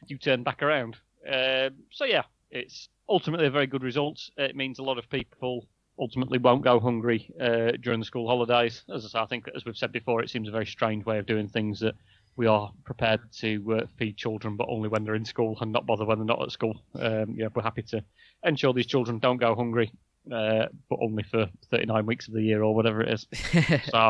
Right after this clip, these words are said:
Speaker 1: I think, I think ultimately the result is probably, probably the right one. I'm sure there are people out there who, uh, will be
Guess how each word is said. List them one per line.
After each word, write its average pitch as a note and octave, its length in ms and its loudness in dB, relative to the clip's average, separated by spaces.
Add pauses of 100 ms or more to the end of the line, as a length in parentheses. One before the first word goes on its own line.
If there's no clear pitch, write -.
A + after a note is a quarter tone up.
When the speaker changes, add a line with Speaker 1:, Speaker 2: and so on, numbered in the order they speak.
(160)
Speaker 1:
I C#3 60 -16
think, C3+ 200 2
I D#3+ 120 2
think D3+ 180 4
ultimately C#3 380 0
the C3 60 4
result B2+ 280 4
is C3 80 -4
probably, A#2+ 480 4 (300)
probably E3+ 180 4
the D#3+ 60 6
right D#3+ 180 8
one. D#3+ 220 4
I'm B2 100 -4
sure C3+ 220 -4
there B2+ 120 -2
are C3 120 4
people C3 320 0
out B2+ 160 4
there B2+ 420 4 (100)
who, B2+ 400 0 (380)
uh, B2 400 6 (140)
will B2 140 4
be A#2 280 4